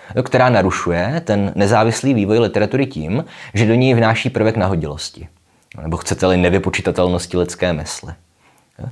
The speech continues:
Protože abych to nějak ilustroval, eh, můžeme si vzít, dejme tomu, případ přechodu mezi romantismem a realismem. No, protože v jedné době zkrátka vládl uměleckému diskurzu romantismus s veškerou jeho rozervaností a titanismem a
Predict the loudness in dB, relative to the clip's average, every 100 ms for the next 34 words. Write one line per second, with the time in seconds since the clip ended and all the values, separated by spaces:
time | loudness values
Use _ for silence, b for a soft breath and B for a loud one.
0 | B B 2 2 0 0 0 -2 -2 -2
1 | 0 0 -2 -6 _ _ -4 0 2 2
2 | 2 2 2 2 2 2 2 2 0 0
3 | 0 0 -2 -4 0 0 -2 -6 -4 0
4 | 2 2 2 2 2 0 0 0 2 2
5 | 2 0 -2 -6 -10 -12 -14 B B B
6 | B 0 2 2 2 4 4 4 2 2
7 | 0 0 0 0 0 2 4 4 2 0
8 | 0 2 2 0 -2 0 0 -2 -4 -4
9 | -2 -2 0 0 0 -2 -6 -10 -16 b
10 | b b -4 0 0 2 2 4 2 2
11 | 0 0 2 2 2 2 -2 -4 -2 -2
12 | -4 -4 -2 -2 0 0 0 -2 -8